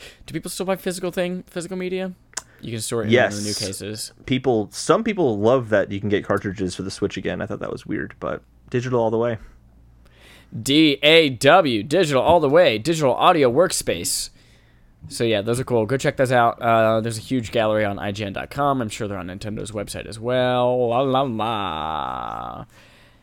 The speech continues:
Speaker 1: Hey, what's next, Kuh?
Speaker 2: What's next? I'll tell you what's next. We're gonna
Speaker 1: Speaking of Kuh.
Speaker 2: We're gonna go, we'll stick with Nintendo now, since
Speaker 1: Oh.
Speaker 2: you, you brought that up. Um, the Metroid franchise, there are no plans for another remake,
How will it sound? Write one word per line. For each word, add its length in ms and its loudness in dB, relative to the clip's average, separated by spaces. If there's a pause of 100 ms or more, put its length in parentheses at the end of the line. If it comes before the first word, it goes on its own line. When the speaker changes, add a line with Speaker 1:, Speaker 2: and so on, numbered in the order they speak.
(160)
Speaker 1:
Hey, 920 4
what's 240 -4
next, 400 -6 (300)
Kuh? 180 0 (580)
Speaker 2:
What's 220 -2
next? 340 -2
I'll 140 2
tell 240 0
you 100 2
what's 200 -2
next. 320 -4
We're 120 4
gonna 140 4
Speaker 1:
Speaking 180 2
of 160 2
Kuh. 360 6 (260)
Speaker 2:
We're 160 4
gonna 160 0
go, 120 4
we'll 140 0
stick 160 -2
with 100 -8
Nintendo 640 0
now, 400 -4
since 180 -6
Speaker 1:
Oh. 80 -2
Speaker 2:
you, 200 -2
you 120 0
brought 160 2
that 140 0
up. 220 -2 (300)
Um, 200 2
the 60 0
Metroid 380 2
franchise, 640 0
there 220 2
are 240 4
no 260 0
plans 500 -2
for 180 0
another 320 2
remake, 560 -4